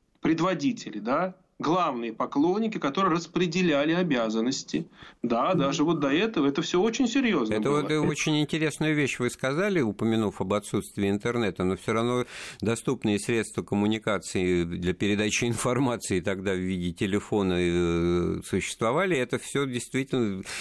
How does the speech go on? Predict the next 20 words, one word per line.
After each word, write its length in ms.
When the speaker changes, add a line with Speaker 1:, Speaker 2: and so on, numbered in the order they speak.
Speaker 2:
э, 160
становилось 600
достоянием 760
гласности. 600
То 100
есть 180
это 200
была 280
живая 440
повседневная 840
жизнь, 380
проходящая 880
не 220
зря, 480
потому 400
что 180
лю-, 160
мы 240
в 60
этом 320